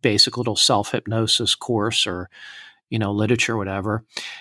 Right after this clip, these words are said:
And you just start to create that mental picture. After those couple minutes of gratitude, you create that mental picture, you hold it for as long as possible, and just like in the meditative state, you feel those feelings,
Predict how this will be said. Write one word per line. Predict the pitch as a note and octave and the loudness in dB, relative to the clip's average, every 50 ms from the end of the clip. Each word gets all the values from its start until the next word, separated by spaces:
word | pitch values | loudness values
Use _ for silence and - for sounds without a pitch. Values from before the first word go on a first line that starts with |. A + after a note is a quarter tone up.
| - _ - | -8 _ 2
And | C3+ C3 | 2 4
you | C3 C3+ | 4 4
just | C3 F#3 F3 - | 4 4 4 6
start | - F3+ E3+ D#3+ E3 | 6 6 6 4 4
to | - | 0
create | - - - D3+ D3 C#3+ C#3+ C#3+ C#3+ - | -4 0 4 6 6 8 8 6 6 4
that | B2+ A#2 A2 A#2 | 4 2 4 4
mental | A2+ A#2+ A#2 A#2+ A#2 | 2 4 4 2 2
picture. | A#2 - C3 A#2 G#2+ - - - F2 E2+ G2 | 0 2 0 2 2 2 0 0 0 -2 0
After | A2+ A2+ G#2+ - - C#3+ | 0 0 2 4 4 4
those | D3 D#3 D3+ | 4 6 4
couple | - - D3+ C#3+ - - C#3+ | 4 2 2 0 2 2 2
minutes | D3 D3+ D#3+ D#3+ - - | 4 4 4 2 2 0
of | B2+ | 0
gratitude, | A#2 A#2 G#2+ A2 A2 A2 A2 - - A#2+ A2+ A2+ A2 | 2 2 4 4 4 2 0 0 2 2 2 2 2
you | G2+ | -2
create | - - - A2+ A2+ B2 C3 B2+ | -4 -2 0 2 2 2 2 2
that | - C3 C3 | 2 0 0
mental | C3+ B2+ B2+ C3 B2 A#2+ | 2 0 0 0 0 -2
picture, | - - D3 C#3+ - - - D3+ D3 D3 D3 _ _ - - - _ _ _ | 0 0 0 0 2 0 2 4 4 4 2 _ _ -20 -20 -20 _ _ _
you | - A2 G#2 | -2 -2 0
hold | - - C3 C3 B2 C#3 | 4 4 6 6 6 4
it | - - | 2 0
for | - - B2+ A#2 | -2 0 2 2
as | A2 G#2 | 2 2
long | A#2+ A#2 A#2+ B2+ C3 | 4 4 4 4 4
as | C3 A#2+ - | 2 0 0
possible, | - - B2+ B2 C3 C3 - - B2 B2+ B2+ B2+ B2 - - - - _ _ _ | 2 2 4 4 4 4 2 0 2 2 2 2 0 -2 -8 -20 -20 _ _ _
and | - G#2+ G#2+ | -2 -2 0
just | A#2 A#2+ A2 - - | 2 2 2 4 4
like | A#2 A2+ - | 2 2 2
in | B2+ A2+ | 0 0
the | A2+ | 0
meditative | A2+ A2+ G#2+ G#2+ A2+ A2 - - A#2 G#2+ G#2 G2 - | 2 0 0 0 -2 -2 -2 0 0 0 0 0 0
state, | - - - G2+ F2+ F2+ - | 0 0 0 -2 -4 -4 -6
you | - G2+ | -6 -8
feel | G2 - - - B2 A#2 A#2+ A#2+ | -8 -6 -2 0 2 2 4 4
those | C3 B2+ B2 A#2+ - | 4 4 4 4 2
feelings, | - - B2 A#2+ A2+ A2 A#2 A#2 A2+ A2+ A2+ - | 2 2 2 2 2 2 2 0 0 0 -2 -2